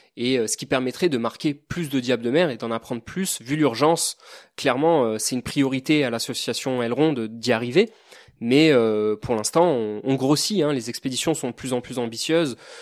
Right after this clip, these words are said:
euh, de plus en plus, euh, intéressantes d'un point de vue, euh, technique, scientifique et de communication.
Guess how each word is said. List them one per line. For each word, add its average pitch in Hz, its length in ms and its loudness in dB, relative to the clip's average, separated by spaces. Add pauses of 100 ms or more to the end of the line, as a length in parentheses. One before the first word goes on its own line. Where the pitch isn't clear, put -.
(240)
euh, 110 240 0
de 113 100 -8
plus 127 240 -6
en 120 100 0
plus, 139 360 -2
euh, 113 360 2
intéressantes 127 680 0
d'un 120 100 -4
point 120 220 -4
de 117 40 -8
vue, 127 220 -4
euh, 113 160 -2
technique, 143 400 -2
scientifique 143 640 -4
et 123 80 -2
de 117 100 -6
communication. 123 680 -2